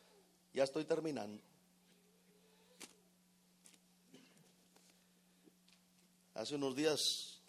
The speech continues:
en una iglesia enseñaron esto y Y el hermano iba a tirar estas hojas, le dije, "No, hombre, démelas a mí. A mí sí me, sí me sirven.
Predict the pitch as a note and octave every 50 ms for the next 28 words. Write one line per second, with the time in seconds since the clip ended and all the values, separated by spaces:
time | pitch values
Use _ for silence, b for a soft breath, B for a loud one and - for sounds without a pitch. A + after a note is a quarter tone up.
0 | - - - A2 A#2+ C3 C#3 C#3 C3+ B2+ C#3+ C#3+ C#3 C#3+ B2+ A#2 - A#2 A#2 C3
1 | C#3+ C#3+ C#3 C3+ C3+ C#3 C3+ C3+ - D3 C#3+ C3 A#2 G2 F#2+ F#2+ - - - _
2 | - - - - C3+ C#3 C#3+ C#3+ D#3+ F3 F3+ F3+ F3 E3+ - - D3+ C#3 D3+ D#3
3 | E3+ D#3+ - D#3+ C3+ - D#3 D#3 D#3 D3+ D3 C#3+ C3 C3+ C3+ D#3+ E3+ E3 D#3+ D#3
4 | D3 D3+ D3+ D3 C3 - - A2 A#2 C3+ D3 C#3+ - - - - - - _ b
5 | b b b b b b b b b b b b b b b b b - - A#2
6 | C#3 C#3 C3+ C#3 C3 C3+ C3 B2 G#2+ - - - - - C3+ C3 C3 - - C3
7 | B2 A#2 A2+ B2+